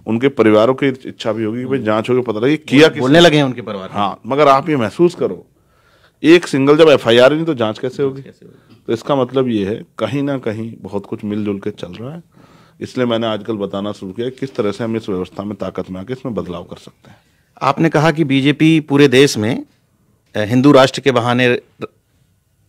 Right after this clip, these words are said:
Speaker 2: जो उनका धार्मिक पाखंड है उसको बढ़ावा दे रही है, सरकार प्रायोजित पाखंड अब होने लगा है। इसका विकल्प क्या है? मतलब विपक्ष की जब बात की जाए तो सामने उनके पास इस हिंदू राष्ट्र को अलग-अलग तरीके के बयान आते हैं। कोई कहता है हमें बुलाया नहीं गया,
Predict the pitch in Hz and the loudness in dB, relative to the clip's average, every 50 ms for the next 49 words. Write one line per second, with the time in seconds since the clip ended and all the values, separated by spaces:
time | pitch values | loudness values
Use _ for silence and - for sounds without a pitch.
0 | _ - - _ - 117 113 107 110 120 117 117 110 127 113 110 107 110 117 127 | _ -20 -18 _ -2 -2 0 2 4 4 4 4 4 4 2 4 2 2 0 0
1 | 120 - 117 113 - 131 120 113 110 113 117 131 - _ _ - 117 - - 135 | 2 2 2 2 2 2 0 0 0 0 0 -2 -4 _ _ -12 -8 -4 0 2
2 | 127 117 110 117 113 110 101 104 101 104 107 113 151 175 - 151 135 - 156 160 | 2 4 4 4 4 4 4 4 2 2 2 0 -2 0 0 0 4 6 4 4
3 | 151 - 143 135 135 143 143 - 131 123 - 135 131 139 131 113 113 107 101 98 | 6 4 4 4 4 2 2 2 2 2 2 2 2 2 0 0 -2 -2 -2 -4
4 | 95 90 92 92 95 - - _ _ _ _ _ _ - _ _ _ _ _ _ | -4 -4 -6 -10 -10 -16 -20 _ _ _ _ _ _ -20 _ _ _ _ _ _
5 | _ _ _ _ - 147 - 196 190 143 123 127 - 180 214 175 151 135 135 104 | _ _ _ _ -6 -2 2 2 2 2 2 4 6 6 6 6 4 2 0 0
6 | 90 101 95 - - - _ _ - 117 135 147 131 - - _ - 110 110 - | 0 -2 -8 -12 -16 -20 _ _ -4 -2 -2 -2 -2 -6 -12 _ -16 -14 0 2
7 | 165 175 170 - - 180 160 165 147 123 131 139 - - 139 135 123 139 160 151 | 2 2 2 -2 -6 0 2 2 4 6 4 4 4 2 0 2 2 2 2 2
8 | 165 - - 139 135 147 165 175 175 165 185 - - 175 170 - - - - 165 | 0 -2 -2 0 0 2 2 2 2 0 0 2 2 0 0 0 -6 -6 -6 -6
9 | 151 - - - 131 135 151 165 165 170 170 - - 180 170 - - 131 143 156 | -4 -4 -4 -2 0 4 6 6 6 6 4 2 0 0 0 2 4 4 6 6
10 | 165 170 175 170 180 170 165 156 170 160 170 156 156 156 160 156 156 147 - 160 | 6 4 4 4 4 2 4 2 2 2 4 4 6 6 6 6 4 4 4 2
11 | 151 147 147 _ - _ _ - 143 147 143 143 131 - 139 139 139 135 120 113 | 0 0 -2 _ -16 _ _ 2 2 4 4 4 4 4 2 2 2 2 2 4
12 | 110 113 123 135 139 139 135 135 127 131 127 120 120 | 4 6 6 6 6 4 4 2 2 2 2 2 0